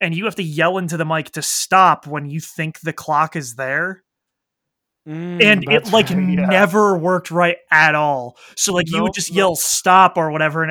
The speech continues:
Speaker 1: it <laughs> wouldn't stop. Or it would
Speaker 2: Mm-hmm.
Speaker 1: take too long. Uh, but I just remember figuring out that it was any sound. So you could just go, "Ah!" and it would, like,
Speaker 2: Mm-hmm.
Speaker 1: stop. It is so stupid. I don't know. If it was a game where you push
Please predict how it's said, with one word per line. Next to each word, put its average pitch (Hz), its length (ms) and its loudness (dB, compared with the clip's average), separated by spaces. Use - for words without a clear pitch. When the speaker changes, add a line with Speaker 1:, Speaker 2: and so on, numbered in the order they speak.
Speaker 1:
it 147 60 -8
<laughs> - 60 -2
wouldn't 202 260 0
stop. - 680 -4
Or 311 180 -2
it 302 60 0
would 302 120 2
Speaker 2:
Mm-hmm. - 80 -18
Speaker 1:
take 254 300 0
too 226 220 -2
long. 208 500 4
Uh, 170 360 2
but 175 120 -2
I 175 100 2
just 180 160 -10
remember 190 300 -4
figuring 165 340 -4
out 165 140 -2
that 160 100 -6
it 147 40 -4
was 147 220 -8
any 170 320 -2
sound. 131 380 -6
So 165 80 -6
you 151 40 -10
could 156 80 -8
just 151 100 -10
go, 156 200 -6
"Ah!" 202 560 8
and 175 120 2
it 175 120 0
would, 165 180 -6
like, 160 140 0
Speaker 2:
Mm-hmm. 160 80 -4
Speaker 1:
stop. 151 500 -2
It 208 140 4
is 165 240 -14
so 151 240 -4
stupid. 127 600 -12
I 170 140 2
don't 131 180 -4
know. 120 240 -14
If 185 160 -2
it 240 120 -4
was 202 120 -2
a 185 60 0
game 226 300 -4
where 220 100 -6
you 170 80 -8
push 170 240 -6